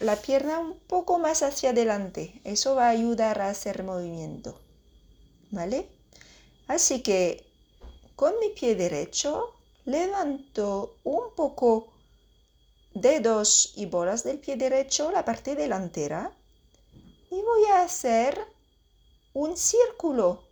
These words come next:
con mi pie derecho. El talón está, derecho está apoyado en el suelo y de manera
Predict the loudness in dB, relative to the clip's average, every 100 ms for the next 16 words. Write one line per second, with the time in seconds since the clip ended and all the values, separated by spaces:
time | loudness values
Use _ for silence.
0 | _ _ _ _ -10 -6 -4 -4 -6 -4
1 | -2 -2 0 2 2 2 0 -4 -2 -4
2 | -8 _ _ _ _ _ _ -6 -4 2
3 | 4 4 2 0 -4 0 2 2 2 0
4 | 2 0 0 0 0 0 -4 -2 -4 -2
5 | -2 -2 -2 0 0 0 -2 -2 -2 -6
6 | -8 _ _ _ _ _ _ _ _ -4
7 | -4 -2 -2 -2 -2 -4 -4 -4 -2 -2
8 | 0 2 2 0 -6